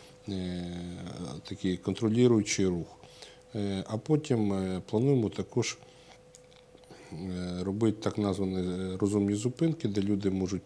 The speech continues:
під'їжджати на цю зупинку або приходити на неї і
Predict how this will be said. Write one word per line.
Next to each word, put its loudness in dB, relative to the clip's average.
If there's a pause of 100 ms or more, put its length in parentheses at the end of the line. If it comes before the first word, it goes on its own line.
під'їжджати -2
на -4
цю -6
зупинку -2
або -2
приходити -2
на 0
неї 0 (500)
і 2